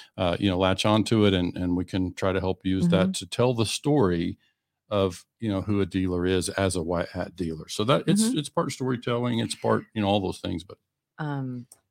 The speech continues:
Speaker 2: I, we, we, there's also, just so y'all know, there's a, there's a, uh, a, um, uh, email that's gonna be going out, uh, s-, later on this week that is gonna be about,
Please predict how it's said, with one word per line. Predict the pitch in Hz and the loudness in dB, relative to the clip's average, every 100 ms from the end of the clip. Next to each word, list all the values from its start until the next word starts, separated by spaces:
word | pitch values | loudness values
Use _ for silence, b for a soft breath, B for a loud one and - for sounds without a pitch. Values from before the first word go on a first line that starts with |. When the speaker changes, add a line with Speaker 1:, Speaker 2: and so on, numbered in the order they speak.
| - | -4
Speaker 2:
I, | 185 185 - 180 | 0 2 0 0
we, | 202 196 - | 0 0 -2
we, | 185 202 | -4 0
there's | 208 208 247 | 2 4 4
also, | 285 262 208 190 185 | 2 4 4 6 2
just | 185 196 208 | 0 -2 4
so | |
y'all | 180 156 | 4 6
know, | 135 123 123 143 143 | 4 2 0 0 2
there's | 160 151 - | 2 2 0
a, | 147 - | 0 0
there's | 156 151 147 | 0 -2 0
a, | 139 139 135 | 0 0 0
uh, | 135 131 131 131 - _ - - | 0 0 -2 -6 -10 _ -16 -6
a, | 143 135 131 | -4 -2 -4
um, | 123 123 120 120 - _ _ - | -4 -6 -6 -10 -14 _ _ 0
uh, | 135 127 - | 2 2 2
email | 185 170 123 | 4 4 2
that's | 131 - | -2 -6
gonna | - 131 | -4 -4
be | 131 | -2
going | 135 127 127 | -2 -2 -2
out, | 131 135 - - - 131 | -4 -6 -8 -16 -10 -6
uh, | 117 113 101 120 - _ _ | -4 -4 -6 -10 -16 _ _
s-, | - - _ | -20 -20 _
later | 147 143 139 | -4 -2 0
on | 131 | -2
this | 123 - | -4 -4
week | 120 - B B B B B B | -6 -8 B B B B B B
that | 156 135 127 | 6 8 8
is | 143 135 | 4 2
gonna | 147 139 | 2 4
be | 139 | 2
about, | - 131 127 120 - - | 2 0 2 2 -2 -8